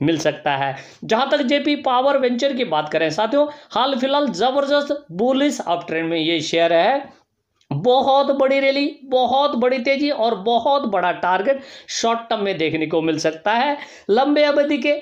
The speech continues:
निवेश के लिए यहाँ पे दिसंबर थर्ड क्वार्टर के रिजल्ट के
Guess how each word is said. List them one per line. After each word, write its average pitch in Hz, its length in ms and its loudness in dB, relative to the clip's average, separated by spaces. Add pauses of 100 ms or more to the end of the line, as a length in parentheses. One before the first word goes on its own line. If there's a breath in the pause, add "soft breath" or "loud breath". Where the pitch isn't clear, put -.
(140)
निवेश 160 360 0
के 160 120 -2
लिए 190 240 2
यहाँ 156 480 -2
पे 285 180 4 (580 loud breath)
दिसंबर 294 640 0
थर्ड 190 240 -2
क्वार्टर 160 420 -2
के 156 160 0
रिजल्ट 156 420 0
के 247 120 0